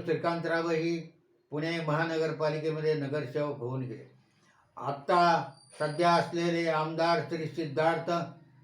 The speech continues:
अनिलराव शि-, शिरोळे आणि राजका-, राजकीय कार्यकर्ते म्हणून रणजित श्रीकांत शिरोळे हेही प्रसिद्ध आहेत.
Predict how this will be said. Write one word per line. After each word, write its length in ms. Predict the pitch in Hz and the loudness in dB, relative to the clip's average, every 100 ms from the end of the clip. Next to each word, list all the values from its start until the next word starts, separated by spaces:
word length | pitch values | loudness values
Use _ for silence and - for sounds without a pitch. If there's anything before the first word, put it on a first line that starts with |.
| - | -12
अनिलराव 640 | 131 151 175 175 160 165 | -4 -2 2 2 2 2
शि-, 380 | 156 180 175 135 - - | 2 2 2 2 -4 0
शिरोळे 400 | 180 175 147 113 - - _ _ - | 2 4 2 0 -6 -20 _ _ -10
आणि 260 | 143 160 | -4 0
राजका-, 680 | 147 156 160 - 170 170 143 | 2 2 0 -2 2 4 2
राजकीय 540 | 139 143 - - 175 170 | 2 0 0 -2 0 0
कार्यकर्ते 720 | 156 151 156 147 139 143 139 | 0 0 0 -2 -2 -2 -4
म्हणून 340 | 131 143 165 127 - - _ _ _ _ _ _ _ _ _ _ _ _ _ - _ - | -4 -4 -4 -6 -12 -20 _ _ _ _ _ _ _ _ _ _ _ _ _ -20 _ -6
रणजित 540 | 131 165 175 170 180 180 - | 0 2 2 4 2 0 -2
श्रीकांत 440 | 156 147 170 165 160 | 0 0 0 0 0
शिरोळे 300 | 180 175 156 | 2 4 4
हेही 420 | 135 - 139 165 | 2 0 2 2
प्रसिद्ध 480 | 165 139 127 139 120 | 2 -2 -6 -6 -6
आहेत. 180 | - - | -6 -6